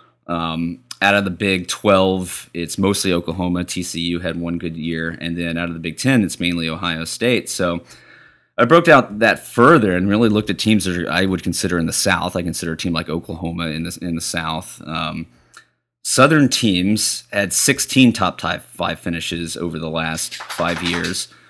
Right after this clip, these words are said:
with four national championships. Everybody else, nine top five finishes, one national championship. So I think the geographic divide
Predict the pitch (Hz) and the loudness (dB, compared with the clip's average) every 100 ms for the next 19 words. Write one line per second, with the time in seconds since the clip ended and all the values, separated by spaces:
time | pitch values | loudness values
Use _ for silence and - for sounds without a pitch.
0 | _ - 92 85 - 120 104 95 - 87 | _ -4 -2 -2 2 4 6 4 0 -2
1 | - 101 90 95 - 98 90 95 98 95 | 0 0 0 -4 -2 -2 -2 -2 -2 0
2 | 92 87 92 92 - 92 90 90 92 90 | 0 0 -2 -2 -6 -4 -2 0 -2 -2
3 | 85 - 85 82 85 82 80 85 80 85 | -4 -4 -6 -6 -6 -6 -6 -8 -8 -6
4 | 85 78 71 - 78 - 82 - 76 - | -4 -4 -6 -6 -8 -8 -10 -10 -10 -8
5 | 76 - - 85 80 98 143 92 85 87 | -10 -8 -4 -2 0 2 0 0 -2 -2
6 | 90 80 87 117 107 - 98 98 95 127 | 0 2 2 2 -2 -2 0 4 4 4